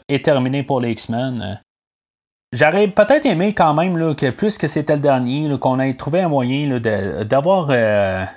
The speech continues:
Hugh Jackman qui apparaisse à quelque part. C'est question d'avoir un peu une célébration à la fin, là, tu sais. Là, on a plus un film qui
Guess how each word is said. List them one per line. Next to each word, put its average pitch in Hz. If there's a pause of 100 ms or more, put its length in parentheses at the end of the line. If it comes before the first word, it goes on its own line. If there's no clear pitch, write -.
(180)
Hugh 156
Jackman 139
qui -
apparaisse 120
à 120
quelque 113
part. 104 (220)
C'est 247
question 214
d'avoir 175
un 156
peu 175
une 160
célébration 135
à 127
la 117
fin, 107
là, 110
tu -
sais. 147 (220)
Là, 185
on 220
a 160
plus -
un 185
film 196
qui 113